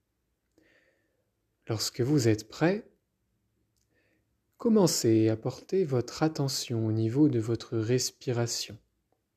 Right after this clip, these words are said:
en observant les mouvements dans la respiration.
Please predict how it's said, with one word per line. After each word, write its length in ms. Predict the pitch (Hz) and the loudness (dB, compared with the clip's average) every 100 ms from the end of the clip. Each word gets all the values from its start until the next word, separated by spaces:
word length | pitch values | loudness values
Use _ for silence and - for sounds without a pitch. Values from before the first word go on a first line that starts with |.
| _ _ _ _ _ _ _ _ _ _ _ _ _ 117 | _ _ _ _ _ _ _ _ _ _ _ _ _ -2
en 80 | |
observant 880 | 120 - 120 107 107 117 113 110 110 | -2 2 2 2 2 2 4 2 0
les 160 | 104 104 | -2 -2
mouvements 680 | 107 135 123 113 107 139 | -2 -2 -2 -4 -4 -6
dans 180 | 165 117 | -6 -4
la 140 | 110 107 | -2 -2
respiration. 880 | 110 - - 113 107 - - 113 | -4 -6 -8 -6 -6 -6 -8 -10